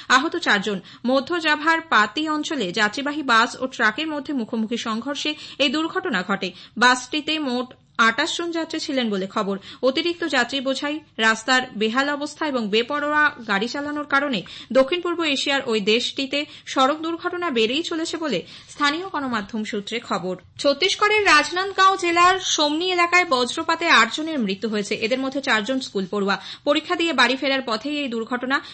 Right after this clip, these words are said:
বৃষ্টি থেকে বাঁচতে মুধিপাড় ও জোড়াতাড়াই গ্রামের মাঝখানে রাস্তার ধারে একটি গাছের পাশে টিনের ছাউনির নিচে আশ্রয় নেন ওই চার শিক্ষার্থী সহ বেশ কিছু মানুষ।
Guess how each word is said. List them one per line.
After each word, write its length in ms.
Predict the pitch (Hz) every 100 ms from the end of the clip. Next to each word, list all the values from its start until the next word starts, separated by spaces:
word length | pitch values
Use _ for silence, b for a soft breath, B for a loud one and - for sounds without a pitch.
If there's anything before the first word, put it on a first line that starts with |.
| B
বৃষ্টি 320 | 208 285 -
থেকে 220 | 349 330 302
বাঁচতে 440 | 220 226 - 285
মুধিপাড় 540 | 247 226 294 294 294 -
ও 120 | 233
জোড়াতাড়াই 640 | 214 226 254 285 302 311
গ্রামের 340 | 240 214 208 196
মাঝখানে 400 | 202 - 269 262
রাস্তার 380 | 196 196 277 262
ধারে 180 | 269 262
একটি 160 | 262
গাছের 520 | 196 190 196 - 269
পাশে 360 | 254 254 - 185 B B B
টিনের 260 | 285 294 330
ছাউনির 380 | - 277 277 269
নিচে 220 | 254 277
আশ্রয় 380 | 226 - 277 269
নেন 220 | 262 302 B B
ওই 100 | 254
চার 260 | 285 269 311
শিক্ষার্থী 520 | 320 302 320 311 330
সহ 280 | 330 311 294
বেশ 280 | 262 294
কিছু 240 | - 339 320
মানুষ। 360 | 220 196 208